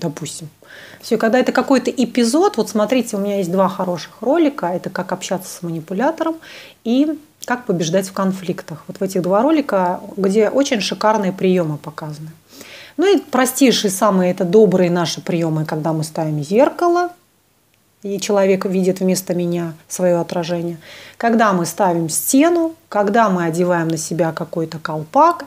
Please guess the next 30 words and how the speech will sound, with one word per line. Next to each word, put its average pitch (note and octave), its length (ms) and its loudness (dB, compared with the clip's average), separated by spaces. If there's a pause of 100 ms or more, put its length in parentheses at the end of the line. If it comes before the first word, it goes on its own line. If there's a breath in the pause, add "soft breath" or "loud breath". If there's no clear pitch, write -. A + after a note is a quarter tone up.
и F3+ 40 -14
так F3+ 220 -4
далее A3+ 260 2
и G3 40 -4
тому F#3 180 -4
подобное. D#3 400 -4
Придумать A#3+ 460 0
можно F3+ 240 -4
чего F3 260 -4
угодно. D#3+ 280 -8 (440 loud breath)
Далее C#4 300 4
самый C#4 320 4
прекрасный F#3+ 480 0
способ - 400 -2
растождествления. E3 760 -4
Шаг C4+ 300 0
в - 60 -8
сторону. D#3 500 -4
Вот F#3+ 180 -8
я, G#3+ 120 0
как G#3 200 -6
уже F#3+ 120 -2
говорила, G3 420 2
уже F#3 260 2
в F#3 80 0
роликах F#3+ 380 0
можете F3 240 -6
посмотреть F#3 500 -4
более E3+ 240 0
подробно. E3+ 440 -4